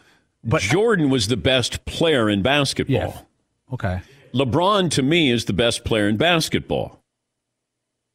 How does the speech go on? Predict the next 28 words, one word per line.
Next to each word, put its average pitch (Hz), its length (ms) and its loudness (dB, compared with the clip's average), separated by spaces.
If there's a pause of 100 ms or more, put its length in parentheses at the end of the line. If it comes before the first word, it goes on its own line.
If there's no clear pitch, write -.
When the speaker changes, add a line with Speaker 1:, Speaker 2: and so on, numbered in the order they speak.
(180)
Speaker 2:
And 104 240 2
so 120 280 2
if 120 180 -2
we're 147 140 2
gonna 139 180 2
go 127 160 2
Jordan 147 420 2
at 127 160 2
his 170 240 0
peak, 120 420 -2 (300)
LeBron 131 600 0
as 113 340 0
the 107 80 -2
best, 113 280 -2
and 147 200 2
this 185 180 0
is 143 180 2
even 120 420 0
Jordan 131 300 0
at 107 120 2
his 90 120 0
peak, - 420 -4 (520)
or, 120 220 2
uh, 104 140 2
LeBron 127 360 0
at 107 60 0
his 95 160 0
peak. - 440 -4